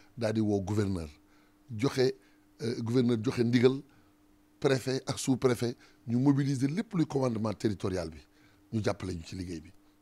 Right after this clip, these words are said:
Muy police, ñu gis ni ñu ci taxawee, muy wàllu santé, muy waa, muy waa sapeur,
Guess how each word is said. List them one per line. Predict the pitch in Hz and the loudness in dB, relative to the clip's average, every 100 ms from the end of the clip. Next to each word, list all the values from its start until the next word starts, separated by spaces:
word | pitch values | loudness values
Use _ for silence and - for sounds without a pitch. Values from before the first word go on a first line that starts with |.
| - | -10
Muy | 107 101 | -4 -4
police, | - 113 98 - - _ _ - _ - | 0 0 0 -4 -8 _ _ -20 _ -8
ñu | 110 107 | -4 -2
gis | 113 113 | -2 0
ni | 113 | 0
ñu | 117 | -2
ci | 120 | -2
taxawee, | 127 110 101 120 - _ - | -2 0 -2 -4 -18 _ -4
muy | 117 117 | 2 2
wàllu | 110 110 104 | 2 0 -2
santé, | - 117 107 104 - _ _ _ | -2 -2 -2 -8 -10 _ _ _
muy | - 120 113 | 0 2 4
waa, | 107 104 - | 2 -2 -6
muy | 120 117 | -2 0
waa | 113 | 2
sapeur, | 98 143 - 131 | 2 0 4 4